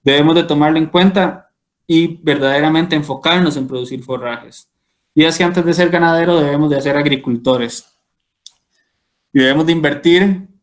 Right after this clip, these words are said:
en, en esa producción de forrajes. Y una forma de invertir es en fertilización. Entonces vemos,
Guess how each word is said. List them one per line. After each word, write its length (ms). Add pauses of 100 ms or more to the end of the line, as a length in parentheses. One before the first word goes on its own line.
(480)
en, 460
en 220
esa 260
producción 320
de 80
forrajes. 480
Y 40
una 120
forma 280
de 60
invertir 420
es 120
en 80
fertilización. 920
Entonces 360
vemos, 580